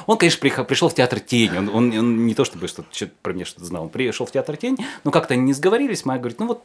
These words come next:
есть, э, «Снежная королева», если ты вдруг, эм, как-то посчитаешь нужным пригласить, ну, посмотри. Он посмотрел, говорит:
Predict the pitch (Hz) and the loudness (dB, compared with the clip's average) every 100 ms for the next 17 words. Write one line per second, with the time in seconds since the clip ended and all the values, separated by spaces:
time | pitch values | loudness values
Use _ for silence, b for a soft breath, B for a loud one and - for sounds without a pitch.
0 | - 147 143 - 117 117 120 113 117 110 | -8 -6 -6 -10 -10 -8 -6 -6 -6 -8
1 | 107 113 - 107 117 - 120 156 180 220 | -10 -12 -14 -10 -8 -8 -8 -4 -4 -4
2 | 135 104 95 - - - 107 - - B | -6 -8 -12 -14 -16 -10 -8 -10 -14 B
3 | B B B B B - 101 95 95 92 | B B B B B -8 -6 -4 -6 -10
4 | 92 90 - - - - 120 113 143 165 | -14 -14 -12 -10 -8 -2 -2 0 -4 -4
5 | 120 87 87 85 - 120 - - 78 87 | -8 -8 -12 -12 -12 -14 -12 -14 -14 -14
6 | 90 B B B B - 92 82 117 113 | -14 B B B B -14 -12 -4 -2 -2
7 | 110 156 160 214 175 107 104 | -4 -4 2 2 2 -2 -4